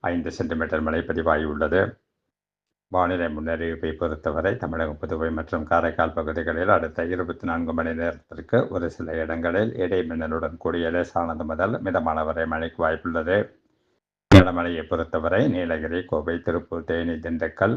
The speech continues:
ஈரோடு, தருமபுரி, கிருஷ்ணகிரி உள்ளிட்ட மாவட்டங்களில் ஓரிரு இடங்களில் கனமழைக்கு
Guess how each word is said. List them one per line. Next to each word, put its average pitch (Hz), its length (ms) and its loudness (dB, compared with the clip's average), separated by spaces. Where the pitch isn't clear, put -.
ஈரோடு, 85 540 0
தருமபுரி, 85 500 -2
கிருஷ்ணகிரி 85 540 -6
உள்ளிட்ட 80 380 -4
மாவட்டங்களில் 80 840 0
ஓரிரு 90 500 -2
இடங்களில் 78 460 -4
கனமழைக்கு 82 520 -4